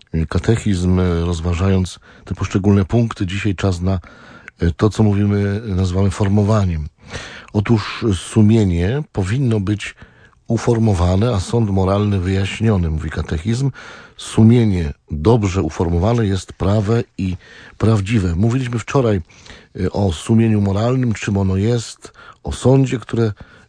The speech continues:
to sumienie, mm, dokonuje, a dzisiaj właśnie mówimy, jak czynić, co czynić, co robić, mówiąc tak praktycznie, żeby to sumienie było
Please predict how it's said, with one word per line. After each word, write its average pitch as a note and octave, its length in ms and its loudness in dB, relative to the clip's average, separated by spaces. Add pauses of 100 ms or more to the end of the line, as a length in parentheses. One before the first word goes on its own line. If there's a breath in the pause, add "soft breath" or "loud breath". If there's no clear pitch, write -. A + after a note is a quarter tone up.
(140)
to G#2+ 120 0
sumienie, A#2 500 0
mm, G2+ 680 -4
dokonuje, A#2 580 0
a G#2 40 -2
dzisiaj A2+ 300 -4
właśnie G2+ 300 -2
mówimy, G#2 320 0
jak A2+ 200 -4 (200)
czynić, C3 480 0 (460 loud breath)
co - 140 2
czynić, B2 360 0
co A#2 140 0
robić, A2 360 -2
mówiąc G2+ 280 0
tak F#2+ 140 -6
praktycznie, G#2 580 -2
żeby F#2 300 0 (420 loud breath)
to A2+ 140 2
sumienie A2 460 2
było G#2+ 640 0